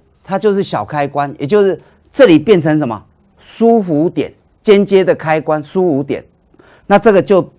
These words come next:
对这里而言才是大开关，才是治疗点。所以我为什么一直把针灸的穴位定位在什么？小开关。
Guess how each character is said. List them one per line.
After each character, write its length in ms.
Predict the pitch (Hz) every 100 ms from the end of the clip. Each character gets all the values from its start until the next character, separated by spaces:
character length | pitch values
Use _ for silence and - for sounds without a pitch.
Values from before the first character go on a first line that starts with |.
| _
对 160 | - 202
这 160 | 143 196
里 160 | 117
而 100 | 104
言 240 | 131 104 110 _
才 160 | - 147
是 100 | 165
大 220 | - 151
开 220 | 139 143
关， 260 | 139 135 127 - _ _
才 180 | _ 147
是 160 | 147 165
治 220 | - 170
疗 200 | 113 101
点。 220 | 107 - - _ _ _ _ _ _ _ _ _
所 240 | - 247
以 80 | 240
我 220 | 175 160 196
为 180 | 254 208
什 100 | 160
么 160 | 156
一 80 | 180
直 140 | 185 170
把 240 | - 135
针 420 | 131 - 190 185
灸 300 | - 180 180
的 140 | 170 143
穴 260 | - 175
位 260 | 160 156 73 _ _ _ -
定 180 | 208
位 160 | 196 185
在 220 | 156 165
什 100 | 117
么？ 160 | 107 107 -
小 240 | - 135 104
开 220 | 127 123
关。 260 | 113 107